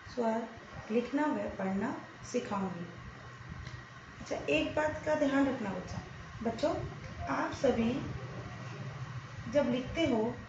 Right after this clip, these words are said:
तो लाइन से, ये जो लाइन है ना, इस लाइन से इस लाइन तक टच करके आपको लिखना है। कई बच्चे अ से अनार जब लिखते हैं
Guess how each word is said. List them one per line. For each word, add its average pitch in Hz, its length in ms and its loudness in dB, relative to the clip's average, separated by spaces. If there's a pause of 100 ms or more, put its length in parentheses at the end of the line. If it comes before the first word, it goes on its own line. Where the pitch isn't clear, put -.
तो 269 180 4
लाइन 277 540 4 (140)
से, 233 180 6
ये - 640 -2
जो 262 140 0
लाइन 233 340 4
है 240 140 6
ना, 302 180 2 (500)
इस 339 180 0
लाइन 226 340 4 (140)
से 247 180 2 (280)
इस 370 200 -4
लाइन 214 360 4
तक 339 320 0 (680)
टच 330 260 8
करके 233 460 2
आपको 202 320 2 (320)
लिखना 254 320 6
है। 196 160 2 (580)
कई 311 200 8
बच्चे 240 440 4 (680)
अ 285 200 8
से 233 260 2 (720)
अनार 247 320 4
जब 285 220 6
लिखते 262 360 4
हैं 226 260 4